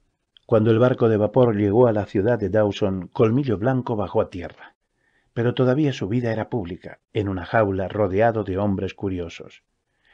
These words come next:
Era exhibido como el lobo guerrero, y los hombres pagaban cincuenta centavos en oro para verle.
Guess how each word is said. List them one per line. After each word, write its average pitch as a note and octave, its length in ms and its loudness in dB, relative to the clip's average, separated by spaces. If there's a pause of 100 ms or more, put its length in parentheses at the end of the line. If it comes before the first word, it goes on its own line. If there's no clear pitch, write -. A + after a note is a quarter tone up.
(160)
Era A#2 180 6
exhibido B2 560 4
como G#2+ 240 0
el F#2 100 -4
lobo G#2+ 260 0
guerrero, F#2+ 480 -2
y A2+ 120 -2
los A#2 200 -2
hombres C3+ 320 0
pagaban G#2+ 500 -4
cincuenta A2 520 -4
centavos G2 580 -6
en F2 120 -10
oro G2+ 260 -4
para F#2+ 160 -6
verle. E2 420 -12